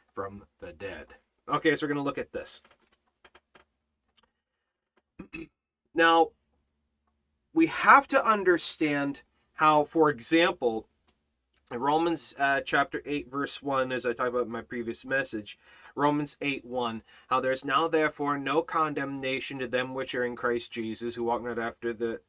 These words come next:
the flesh, but after the Spirit. Okay, so them which are in Christ Jesus. We go to First John five twenty. "And we know that the Son of God is come and hath given us an understanding,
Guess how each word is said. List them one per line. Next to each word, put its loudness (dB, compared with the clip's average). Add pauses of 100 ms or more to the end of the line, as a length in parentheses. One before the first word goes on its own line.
the -6
flesh, -8
but -10
after -10
the -14
Spirit. -8 (320)
Okay, -4
so -4
them -2
which -4
are 2
in -4
Christ -2
Jesus. -8
We -20
go -2
to -2
First -2
John -2
five -4
twenty. -8 (1040)
"And 2
we 6
know 4
that -4
the -2
Son 0
of -6
God 2
is -2
come 0
and -2
hath -2
given -2
us -2
an -4
understanding, 0